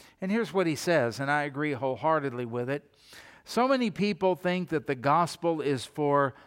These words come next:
lost people. It is for lost people, but it is even more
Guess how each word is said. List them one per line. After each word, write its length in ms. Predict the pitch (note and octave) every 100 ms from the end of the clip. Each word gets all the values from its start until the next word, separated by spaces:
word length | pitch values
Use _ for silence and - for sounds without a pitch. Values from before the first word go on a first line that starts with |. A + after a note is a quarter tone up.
| -
lost 480 | C3 C#3+ D3+ C3 -
people. 460 | - B2 G#2 F#2 - _ _ - _ -
It 220 | D#3+ D#3 -
is 420 | G3 A#3+ F3+ -
for 220 | - C#3+
lost 400 | C3 B2 G#2 -
people, 480 | B2 A2 C3 D3 D3 - - -
but 160 | F3
it 160 | F3 D#3+
is 240 | D#3+ B2
even 540 | - A#3 B3+ F#3+ F3+ D#3
more 640 | D3+ G#3+ G#3 C#3 C#3+